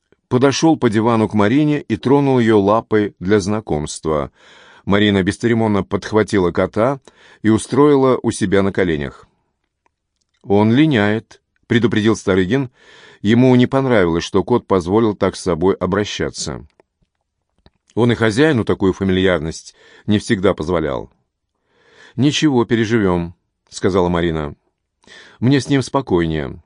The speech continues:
«Так вот, этот тип, Матвей, как он представился, притащил меня в квартиру в вашем доме и попытался снять кольцо. А когда не получилось,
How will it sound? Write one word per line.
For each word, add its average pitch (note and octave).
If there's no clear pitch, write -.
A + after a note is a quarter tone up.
«Так B2+
вот, B2
этот A2
тип, -
Матвей, F2
как G2
он F#2+
представился, E2
притащил C3+
меня C#3+
в -
квартиру B2
в -
вашем A#2+
доме F2+
и G#2+
попытался G#2+
снять B2
кольцо. A#2
А G2+
когда B2
не D3
получилось, C#3+